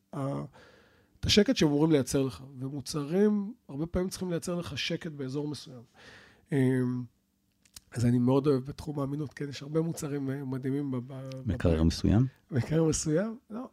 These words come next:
Speaker 1: אני חושב ש-, ש-, כל המקררים, בוא נגיד, אה, נראה לי, די,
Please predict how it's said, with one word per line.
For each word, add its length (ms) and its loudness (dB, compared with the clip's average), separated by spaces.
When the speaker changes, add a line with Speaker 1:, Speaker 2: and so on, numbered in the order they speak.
Speaker 1:
אני 300 -8
חושב 200 -14
ש-, 160 -14
ש-, 140 -16
כל 120 -6
המקררים, 640 2
בוא 100 -6
נגיד, 340 -8
אה, 60 -12
נראה 200 -12
לי, 120 -14
די, 60 -6